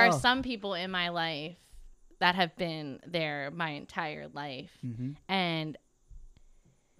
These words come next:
Speaker 1: have provided space for change, and I have provided space for them to change, and it still works.
Speaker 2: Yeah.
Speaker 1: Still works.
Speaker 2: That's incredible.
Speaker 1: Um, there are some people that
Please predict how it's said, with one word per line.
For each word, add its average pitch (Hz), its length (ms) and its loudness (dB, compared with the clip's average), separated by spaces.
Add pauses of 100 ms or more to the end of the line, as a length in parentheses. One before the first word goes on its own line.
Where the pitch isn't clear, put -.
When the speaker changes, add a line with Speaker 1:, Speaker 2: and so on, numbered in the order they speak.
(800)
Speaker 1:
have 185 380 0
provided 170 840 2
space - 640 -6 (600)
for 202 140 -2
change, 165 560 -6
and 170 320 -6
I 175 280 2
have 175 240 -6
provided 165 580 -4
space 151 420 -4
for 175 140 -6
them 165 260 -6
to 160 80 -10
change, 151 420 -8
and 156 140 -8
it - 140 -14
still 147 280 -4
works. - 640 -14
Speaker 2:
Yeah. 139 220 -2 (640)
Speaker 1:
Still 185 340 0
works. - 580 -10
Speaker 2:
That's 120 200 -10
incredible. 110 460 -10 (400)
Speaker 1:
Um, 175 460 2 (720)
there 196 200 2
are 185 160 2
some 220 320 4
people 135 640 -4
that 151 300 -4